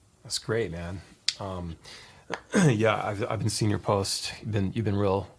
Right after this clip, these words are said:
real excited about, uh, the, the new record, and, um, I don't think,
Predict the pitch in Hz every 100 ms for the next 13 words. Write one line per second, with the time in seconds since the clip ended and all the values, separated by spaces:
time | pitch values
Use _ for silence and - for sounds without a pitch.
0 | _ _ 107 107 95 - 101 95 92 92
1 | 95 - _ _ - 92 95 92 - -
2 | 95 90 101 98 90 92 92 87 82 85
3 | - - - - - - 104 82 80 82
4 | - - 135 170 - -